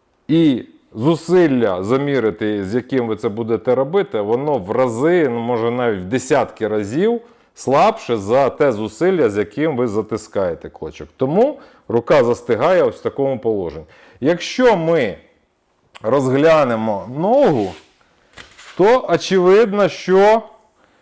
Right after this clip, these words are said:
м'язи, які розгинають її,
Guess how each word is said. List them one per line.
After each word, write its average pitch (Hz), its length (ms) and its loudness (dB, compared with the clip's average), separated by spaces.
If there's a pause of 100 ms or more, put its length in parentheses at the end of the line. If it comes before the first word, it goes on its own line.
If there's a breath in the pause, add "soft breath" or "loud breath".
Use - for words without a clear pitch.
(140)
м'язи, 139 760 4
які 147 600 0 (340)
розгинають 151 1040 0
її, 254 360 -2